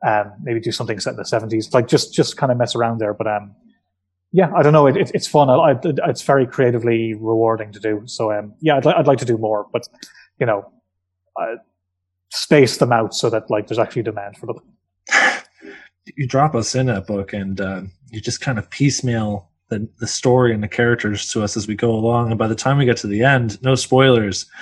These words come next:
Speaker 2: it's, it's shocking. It's like, "This is where it ends? Really?
Speaker 1: Oh,
Speaker 2: Oh my
Speaker 1: cool.
Speaker 2: God." <laughs> Just, um,
Speaker 1: Uh, th-, well, th-, thanks, Matt. I, I, I mean, I actually think that story wraps up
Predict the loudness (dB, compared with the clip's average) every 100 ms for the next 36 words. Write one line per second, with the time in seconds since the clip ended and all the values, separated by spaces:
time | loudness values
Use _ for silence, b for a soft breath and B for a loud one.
0 | B -8 -8 -6 -6 -4 -2 4 6 4
1 | 0 -6 -8 _ _ _ _ -8 -6 -6
2 | -8 -10 0 6 8 8 8 8 6 6
3 | 6 6 6 6 6 6 6 4 6 4
4 | 0 -8 B B B B _ -16 -16 _
5 | _ _ _ _ -8 -6 -4 -4 -4 -8
6 | -2 -2 -2 2 4 4 4 4 4 2
7 | 4 4 6 6 4 B B B B 4
8 | 4 4 2 -2 _ _ _ _ _ _
9 | _ _ _ _ 0 2 2 4 4 4
10 | 2 0 2 2 0 -6 _ -2 0 2
11 | 0 2 4 6 6 4 2 2 2 0